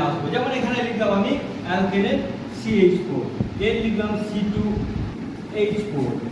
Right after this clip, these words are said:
এর লিখলাম সি টু এইচ টু। তাহলে এটা বলে দিলাম ইথিলিন, এটা বললাম অ্যাসিটিলিন, এটা বললাম মিথেন। এইবার আমার কথা হচ্ছে যে এর ইউক্যান নামকরণটা কি, এর ইউক্যান নামকরণটা কি, এর ইউক্যান নামকরণটা কি?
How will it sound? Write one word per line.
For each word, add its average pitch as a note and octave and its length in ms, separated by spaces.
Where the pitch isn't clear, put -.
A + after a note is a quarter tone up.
এর G#3+ 160
লিখলাম G3+ 300
সি F#3+ 120
টু A#3+ 100
এইচ F3+ 160
টু। C#3 100
তাহলে A#3+ 280
এটা B3 200
বলে A#3+ 200
দিলাম B3 280
ইথিলিন, B3 340
এটা A#3+ 200
বললাম A#3 260
অ্যাসিটিলিন, A#3 520
এটা G#3+ 140
বললাম G#3+ 280
মিথেন। E3 340
এইবার C#4+ 300
আমার C4 240
কথা A#3 260
হচ্ছে A3+ 240
যে A#3 100
এর B3+ 180
ইউক্যান C4 400
নামকরণটা A#3+ 580
কি, A#3 100
এর A#3 180
ইউক্যান B3+ 380
নামকরণটা G#3+ 580
কি, A#3 100
এর B3+ 200
ইউক্যান A#3+ 360
নামকরণটা D#3 540
কি? - 80